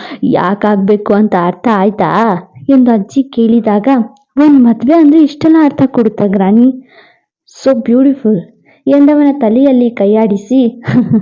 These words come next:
<laughs> "ಅದಕ್ಕೆ ಮದ್ವೆ ಆಗುವಾಗ ತಮ್ ಜೊತೆಗಾರ ಅಥವಾ ಜೊತೆಗಾತಿಯನ್ನ ಮನ್ಸಾರೆ ಒಪ್ಪಿ ಆಗ್ಬೇಕು. ಯಾಕಂದ್ರೆ ಆದ್ಮೇಲೆ ಇಬ್ರಲ್ಲಿ ಒಬ್ರು ತಿರಸ್ಕರಿಸಿದ್ರು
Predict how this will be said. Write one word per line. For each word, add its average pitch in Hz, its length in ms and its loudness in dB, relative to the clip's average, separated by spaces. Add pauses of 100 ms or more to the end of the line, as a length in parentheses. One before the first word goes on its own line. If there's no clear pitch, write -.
(200)
<laughs> 339 600 -10
"ಅದಕ್ಕೆ 185 920 -4
ಮದ್ವೆ 180 400 -2
ಆಗುವಾಗ 202 640 0 (420)
ತಮ್ 190 200 0
ಜೊತೆಗಾರ 185 720 -2 (320)
ಅಥವಾ 220 280 -2 (100)
ಜೊತೆಗಾತಿಯನ್ನ 202 960 -2 (120)
ಮನ್ಸಾರೆ 208 680 0
ಒಪ್ಪಿ 208 360 -2
ಆಗ್ಬೇಕು. 208 840 -2 (280)
ಯಾಕಂದ್ರೆ 202 920 0 (360)
ಆದ್ಮೇಲೆ 202 720 -2
ಇಬ್ರಲ್ಲಿ 208 460 0
ಒಬ್ರು 180 420 -2
ತಿರಸ್ಕರಿಸಿದ್ರು 214 1120 -2